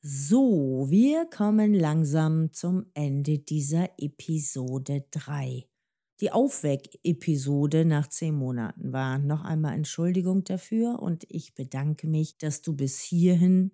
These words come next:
bei mir geblieben bist. Und nun hast du einen Eindruck einiger Gründe und inneren Abläufen bei Stress und Angst bekommen.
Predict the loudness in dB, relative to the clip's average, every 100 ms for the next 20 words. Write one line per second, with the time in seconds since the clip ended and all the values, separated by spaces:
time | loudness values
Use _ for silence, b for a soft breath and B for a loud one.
0 | -6 -4 -2 -2 -2 -4 -6 -6 -6 -4
1 | -4 -4 -6 -10 _ _ _ _ 2 4
2 | 6 4 0 -14 _ _ _ _ 0 2
3 | 2 2 2 0 -2 2 2 0 0 2
4 | 0 -2 -2 0 0 0 0 -2 -4 -2
5 | 0 2 2 0 0 2 2 2 0 -4
6 | -2 -2 -2 -6 -2 0 2 0 -2 -4
7 | 0 0 0 -2 -2 -2 -4 -10 -8 -8
8 | -8 -10 -10 -10 -10 -12 -12 -12 -16 -18
9 | -16 -12 -10 -12